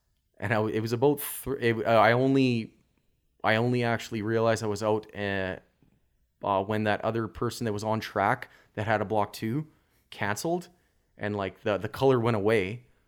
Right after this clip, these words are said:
and I thought that was my color. 'Cause, like, they have color coordinates of, like, um, to where, uh, where you have the block on the, on your computer. And it was, yeah.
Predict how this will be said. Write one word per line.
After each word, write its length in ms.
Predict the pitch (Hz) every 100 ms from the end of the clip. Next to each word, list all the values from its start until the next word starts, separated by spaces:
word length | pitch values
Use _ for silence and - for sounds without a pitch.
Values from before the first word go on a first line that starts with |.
| _ _ _ -
and 120 | 98
I 60 | 95
thought 460 | - 104 98 - - - _ -
that 180 | 113 110
was 180 | 107
my 160 | 110 98
color. 420 | - 92 90 - _ _ _ _ _ _ _ _
'Cause, 200 | 123 113
like, 200 | 113 104
they 80 | 117
have 160 | 107
color 240 | - 123 120
coordinates 640 | - 113 113 113 - -
of, 340 | - 104 92 -
like, 300 | 95 - - _ _ - _ _
um, 540 | 107 95 131 175 87 - _ _ _ _ _ _ - - _ _ _ _ _ -
to 100 | 113
where, 400 | 117 113 110 - 117 110
uh, 380 | 107 104 98 95
where 240 | 104 107
you 160 | 113 110
have 180 | 110
the 60 | 101
block 320 | 92 101 98
on 200 | 104 101
the, 60 | 95
on 300 | 92 107 101
your 100 | 92
computer. 480 | - - 104 - - _ _ _ _ _ _ _ -
And 160 | 95
it 40 | 92
was, 480 | 92 - - -
yeah. 240 | 92 90